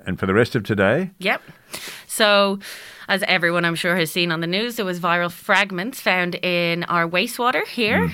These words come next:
Speaker 1: Mm.
Speaker 2: Um, so it's, we've set up, so Great Ocean Road Health have come back against that, and we have set up a pop-up testing site. So on Sunday we did testing up at the hospital,
Speaker 1: Mm.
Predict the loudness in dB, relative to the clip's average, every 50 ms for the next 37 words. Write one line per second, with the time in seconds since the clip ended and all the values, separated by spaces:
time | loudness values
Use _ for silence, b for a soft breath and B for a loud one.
0 | -4 -2 0 0 2 2 2 2 2 0 -2 -4 -6 -8 -10 B B B B B
1 | B B B -12 -10 -2 2 4 6 6 6 4 2 0 -2 -4 -6 -10 -14 _
2 | _ _ _ -4 -4 -4 -4 -6 -10 -12 -10 -10 -10 -10 -10 -10 -10 -10 -12 -14
3 | -16 -18 _ _ _ _ _ _ _ _ _ _ -4 0 0 0 0 0 0 2
4 | 2 4 2 0 -2 -4 -4 -2 -2 0 2 2 2 2 2 0 0 -2 -2 0
5 | 0 0 0 0 -2 -6 -4 -4 -4 -4 -2 0 -2 -2 -2 -2 -2 -2 -2 0
6 | 2 0 0 0 0 -2 -4 -2 -2 -2 -2 -2 -4 -2 -2 0 0 0 -2 -2
7 | -4 -4 -4 -4 -2 -2 -2 -2 -2 -2 -6 -2 -2 -2 -2 -2 -6 -10 -8 -8
8 | -8 -8 -6 -4 -2 -2 -2 -2 -2 -4 -4 -2 -2 0 0 -2 -2 -2 -4 -4
9 | -2 0 0 0 -2 -4 -2 -2 -2 -2 -2 -6 -8 -8 -6 -6 -8 -8 -4 -2
10 | 0 2 2 2 0 -4 B B B B B -10 -2 2 2 2 2 2 -2 -2
11 | -2 -2 -4 B B B -2 -2 -2